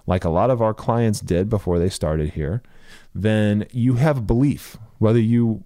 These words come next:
recognize it or not, you have a belief. And that belief is that losing weight is hard, keeping weight off is harder, and I need to go through these aggressive tactics in order to make that happen,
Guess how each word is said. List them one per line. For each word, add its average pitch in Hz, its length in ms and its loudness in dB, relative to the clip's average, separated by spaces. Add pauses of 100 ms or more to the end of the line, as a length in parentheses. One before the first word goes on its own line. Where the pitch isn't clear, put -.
(120)
recognize 113 600 2
it 113 80 4
or 113 40 2
not, 90 240 2
you 98 80 2
have 101 120 0
a 104 60 2
belief. 104 580 -2
And 90 100 0
that 90 140 0
belief 117 400 0
is 92 320 2
that 85 340 0 (460)
losing 123 340 2
weight 117 220 4
is 139 100 0
hard, 92 360 -2 (560)
keeping 131 280 2
weight 123 180 4
off 117 200 0
is 147 100 -2
harder, 85 480 0 (680)
and 92 400 2
I 90 120 0
need 104 260 2
to 113 140 0
go 104 260 2
through 101 480 0
these 101 380 2
aggressive 95 440 -2
tactics 123 460 -4
in 90 100 -2
order 87 180 2
to 90 120 -6
make 80 200 -2
that 85 180 -2
happen, 92 460 -2